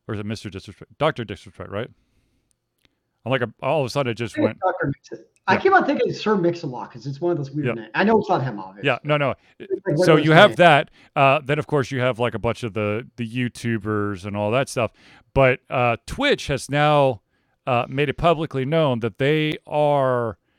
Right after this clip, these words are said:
Speaker 1: uh, crafting a policy to do investigations of their social media, uh, influencers, associ-, uh, you know, associates, whatever,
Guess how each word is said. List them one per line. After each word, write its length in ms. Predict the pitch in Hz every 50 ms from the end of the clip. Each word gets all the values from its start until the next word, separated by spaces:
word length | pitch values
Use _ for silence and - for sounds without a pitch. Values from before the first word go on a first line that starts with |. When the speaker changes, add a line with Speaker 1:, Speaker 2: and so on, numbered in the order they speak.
| _ _ _ _ _ _ _ _
Speaker 1:
uh, 220 | - 127 117 117 -
crafting 560 | - - - 147 156 - - - 147 135 151
a 120 | 139 135 -
policy 760 | - - - 196 226 226 165 113 - - 104 90 85 90 101 117 - _ _ _ _ _ _ _ _ _ _ _ _ _
to 160 | - - 139 127
do 580 | 98 _ - 135 151 151 147 147 147 143 151 - _
investigations 1400 | - 131 131 127 107 139 156 147 - - 143 127 104 - 147 151 165 165 - - - 131 117 110 113 113 - - _ -
of 300 | 143 143 156 151 110 110
their 260 | 143 147 143 143 135
social 480 | - - - 139 143 139 - - 147 139
media, 520 | 131 135 139 139 131 135 127 123 117 101 - _ _ _ _ _ _ _ _ _ _ _
uh, 440 | - 139 120 113 110 110 110 - - - _ _ _ _ _ _ _ _ _ _ _ _
influencers, 1080 | 147 147 151 - - 147 147 135 139 120 - - 143 139 131 123 123 123 120 110 -
associ-, 480 | 139 - - - 147 147 127 - - - - -
uh, 140 | 147 131 -
you 120 | - 147
know, 160 | 117 117 113 110
associates, 520 | - - 151 143 135 113 127 131 107 -
whatever, 540 | 123 120 131 156 156 120 113 104 104 98